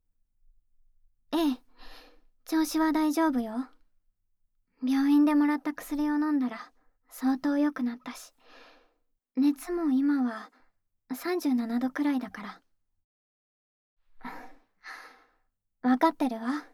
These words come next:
それでも安静に、よね。だからこうして布団の上にいるんじゃない。うん。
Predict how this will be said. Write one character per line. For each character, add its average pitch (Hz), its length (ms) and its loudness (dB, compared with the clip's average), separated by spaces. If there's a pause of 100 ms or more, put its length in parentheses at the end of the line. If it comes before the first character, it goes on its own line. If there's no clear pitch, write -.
(460)
そ - 220 -12
れ 240 160 0
で 254 100 2
も 214 240 -2
安 247 220 0
静 - 120 -6 (200)
に、 262 160 0 (680)
よ 208 60 -10
ね。 240 240 -2 (1700)
だ 294 160 -2
か 359 140 -4
ら 262 120 0
こ 247 180 -6
う 240 60 -4
し - 140 -14
て 262 80 -6 (600)
布 - 120 -20
団 247 200 2
の 254 180 6
上 277 120 2
に 240 180 0
い 214 40 -10
る 240 120 2
ん 285 60 2
じ 285 80 -2
ゃ 262 40 0
な 220 100 -6
い。 - 120 -20 (1700)
う 269 40 -4
ん。 247 60 -10